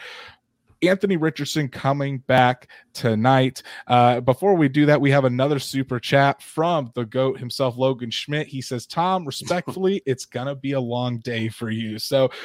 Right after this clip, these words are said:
Logan talking smack in the chat. Uh, you love it. You love to see it. Our chat's pretty fiery, Tom, so you're gonna have to get used to that. But hey, they're very respectful, and, and they love the game of football. So Logan, we appreciate all of your support so much.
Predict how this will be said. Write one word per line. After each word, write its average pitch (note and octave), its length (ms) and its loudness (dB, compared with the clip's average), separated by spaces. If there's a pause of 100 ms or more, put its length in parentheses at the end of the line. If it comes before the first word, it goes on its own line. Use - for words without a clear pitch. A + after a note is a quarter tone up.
(140)
Logan G#3 320 6
talking G3 360 2
smack F3 580 0
in D#3+ 180 0
the A#2 100 -4
chat. F#3 480 2 (220)
Uh, C3+ 360 6
you C#3 200 0
love B2 340 -2
it. G#2 100 -10
You A#2+ 140 -4
love B2 280 -2
to A#2 100 -4
see B2 240 -2
it. A2+ 80 0
Our C#3 100 0
chat's A#3+ 340 -4
pretty G3+ 280 -2
fiery, C#3+ 640 -2
Tom, A#2 340 -4
so C3 220 2
you're C3 200 2
gonna F3 120 0
have F3 140 0
to D#3 100 -16
get C#3 140 -6
used C3 240 -6
to D3 60 2
that. C#3 180 2
But C3 160 0
hey, C3 180 2 (200)
they're C3+ 100 6
very C3+ 320 4
respectful, B2 800 -2 (200)
and, B2+ 220 4
and B2 80 0
they A#2+ 100 4
love A#2 260 -2
the A2 80 -12
game A2 260 -8
of G2+ 80 -16
football. G#2+ 460 -8
So A#2 160 -6
Logan, C#3 400 2
we D3 100 0
appreciate B2+ 600 -4
all A#2+ 200 -4
of A2 100 -8
your G#2+ 120 -6
support A2+ 520 -8
so A#2+ 360 -4
much. A#2 360 -2